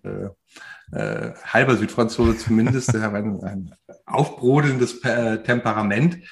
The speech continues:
Aber was ich bei mir schon auch beobachtet habe, dass ich jemand bin, der relativ schnell dann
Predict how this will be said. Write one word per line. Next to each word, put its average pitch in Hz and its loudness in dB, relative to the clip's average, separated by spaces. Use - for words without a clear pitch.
Aber 120 2
was 143 4
ich - -2
bei 160 4
mir 147 4
schon 151 0
auch - -2
beobachtet 165 0
habe, 147 -4
dass - -6
ich 127 -12
jemand 127 2
bin, 143 0
der 131 4
relativ 147 0
schnell 139 2
dann 131 2